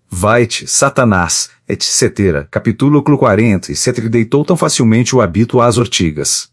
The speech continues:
Não achou explicação, nem acharia, se não soubesse o que lhe disseram mais tarde,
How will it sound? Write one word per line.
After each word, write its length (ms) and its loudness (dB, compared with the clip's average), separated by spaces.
Não 240 2
achou 280 2
explicação, 800 0
nem 180 2
acharia, 760 2
se 200 0
não 140 2
soubesse 520 2
o 40 -2
que 100 -2
lhe 100 2
disseram 460 2
mais 380 2
tarde, 420 -2